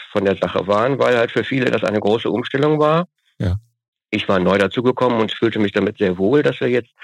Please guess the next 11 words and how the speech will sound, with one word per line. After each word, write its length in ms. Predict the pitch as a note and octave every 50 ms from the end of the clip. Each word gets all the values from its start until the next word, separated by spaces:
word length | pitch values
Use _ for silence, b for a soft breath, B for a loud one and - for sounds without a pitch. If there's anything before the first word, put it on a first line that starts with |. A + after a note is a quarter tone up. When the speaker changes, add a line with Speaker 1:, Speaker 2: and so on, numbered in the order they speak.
| B B B B B B B _
Speaker 1:
vernünftige 720 | - - B2 A2 A#2 B2+ C#3+ F3 - - - D#3 C3+ C#3+
<laughs> 0 |
Impfentscheidungen, 920 | B2 C3+ B2+ C#3+ C3+ - C#3 C3 C3 C3+ C3 C3 C3+ C3+ C3+ C3+ C3 C3 B2 B2 -
äh, 140 | - A#2 A#2 -
treffen 300 | - B2 A#2+ - B2+ B2
nach 180 | A#2+ A2 - - _
Speaker 2:
<laughs> 120 | _ _ -
Speaker 1:
Kriterien, 480 | - A#2+ A2 - B2+ B2 B2+ C3 C3 A#2+
die 80 | A#2+
nachvollziehbar 720 | A#2+ A2+ A#2 C3 C#3 C3 C3+ C3 C3 - C3+ C3 B2+ B2 A#2+
sind, 180 | B2 A#2+ A2+